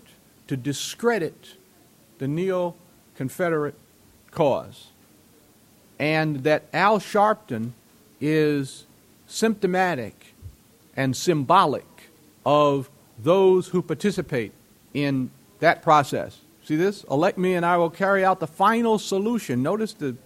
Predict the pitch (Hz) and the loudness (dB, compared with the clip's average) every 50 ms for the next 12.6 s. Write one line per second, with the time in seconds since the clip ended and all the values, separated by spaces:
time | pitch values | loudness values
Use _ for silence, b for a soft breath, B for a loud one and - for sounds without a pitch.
0 | - _ _ - - 180 185 185 185 180 180 180 175 147 147 139 135 123 135 135 | -20 _ _ -16 -12 -10 -8 -6 -6 -4 -4 -4 -4 -6 -6 -8 -8 -8 -8 -10
1 | 127 117 123 120 - - 160 185 233 - - - 127 113 104 123 120 117 113 117 | -10 -8 -10 -12 -10 -8 -8 -8 -8 -10 -10 -10 -10 -8 -6 -6 -6 -6 -6 -8
2 | b b b b b 147 135 - 196 220 226 202 - 104 95 92 - B B B | b b b b b -6 -2 0 2 2 0 0 -4 -4 -6 -6 -10 B B B
3 | B B B 151 143 - - 185 196 220 233 233 226 202 208 - 196 190 190 214 | B B B -8 -6 -4 0 2 2 2 4 2 0 0 -2 -4 -6 -2 -2 -2
4 | 226 208 - - 123 104 92 b b b b b 139 139 143 143 143 143 139 127 | -4 -4 -6 -6 -6 -6 -8 b b b b b -2 -2 0 0 0 -2 -4 -6
5 | _ _ _ - 127 135 151 143 127 - - _ _ - 131 143 143 139 139 131 | _ _ _ -8 -4 -2 -2 -2 -4 -6 -12 _ _ 0 2 2 2 2 0 -2
6 | 117 - - 110 110 - 160 147 131 107 95 - - - - - _ _ _ _ | -4 -6 -6 -8 -4 -2 -2 -2 -2 -4 -6 -10 -14 -20 -20 -20 _ _ _ _
7 | _ _ _ _ _ _ _ _ _ - 131 139 156 180 214 233 214 214 202 196 | _ _ _ _ _ _ _ _ _ -4 -2 2 4 4 4 6 6 4 2 2
8 | 185 - - - _ _ _ _ _ _ _ _ _ _ _ _ _ _ _ - | -2 -4 -12 -20 _ _ _ _ _ _ _ _ _ _ _ _ _ _ _ -14
9 | - - 160 151 147 147 - - 135 127 - 143 151 185 226 233 233 - - 180 | -4 0 2 2 2 0 -4 -6 -8 -6 -4 -2 0 2 2 2 0 -2 -2 -6
10 | 170 - - 147 135 135 131 _ _ _ _ - - 143 139 135 135 131 131 123 | -6 -6 -8 -8 -8 -8 -8 _ _ _ _ -10 -2 0 0 0 0 -2 -4 -8
11 | - - - - 131 135 165 175 175 - - - 160 147 143 135 - _ _ _ | -10 -14 -8 -6 -4 -2 -2 -2 -4 -4 -8 -8 -6 -6 -6 -8 -10 _ _ _
12 | _ _ _ _ _ - - 127 127 127 120 113 | _ _ _ _ _ -8 -6 -4 -2 -2 -4 -6